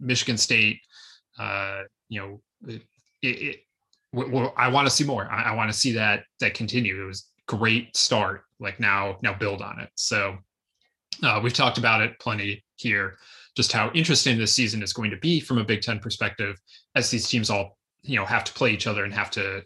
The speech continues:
to play each other right out of the chute in, uh,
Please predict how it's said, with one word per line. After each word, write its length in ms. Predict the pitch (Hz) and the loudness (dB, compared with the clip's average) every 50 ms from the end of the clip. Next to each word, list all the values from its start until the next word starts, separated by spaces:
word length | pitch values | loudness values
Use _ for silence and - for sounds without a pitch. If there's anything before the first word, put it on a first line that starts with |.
| _ _ | _ _
to 100 | - 107 | -12 -12
play 240 | - - - 104 104 | -10 -6 -6 -6 -4
each 160 | 98 - - | -4 -6 -6
other 160 | 104 101 95 | -6 -6 -4
right 180 | 98 104 104 98 | -4 -2 -2 0
out 160 | 98 98 95 | 0 -2 -2
of 80 | 95 | -4
the 60 | 98 - | -6 -4
chute 400 | - - - 127 113 101 104 - _ _ - - - - - _ _ - | -4 -2 0 0 -2 -2 -4 -8 _ _ -20 -20 -20 -20 -20 _ _ -2
in, 320 | 110 104 101 101 101 101 | -2 0 0 -2 -4 -4
uh, 420 | 98 98 95 95 95 95 98 101 | -4 -2 -2 -2 -2 -4 -4 -6